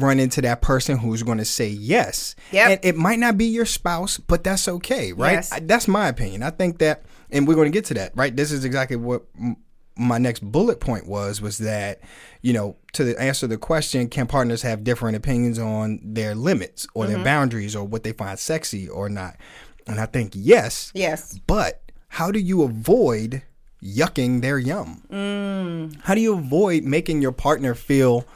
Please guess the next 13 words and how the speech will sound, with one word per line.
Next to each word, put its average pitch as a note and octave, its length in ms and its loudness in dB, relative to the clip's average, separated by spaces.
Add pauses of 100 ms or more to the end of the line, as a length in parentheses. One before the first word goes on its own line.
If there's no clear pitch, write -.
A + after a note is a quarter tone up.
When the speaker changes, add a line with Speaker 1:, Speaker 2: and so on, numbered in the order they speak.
(180)
Speaker 2:
Like F3 260 2
everything F#3 380 0
is F3 140 -4
no? A3 360 2 (240)
Speaker 1:
Yeah, C4+ 440 6
or A#3+ 200 6
making B3+ 460 0
them C4 140 2
feel C4+ 380 -2
crazy B3 600 0
or D#3 80 6
judged B2 720 0
or, A#2+ 240 0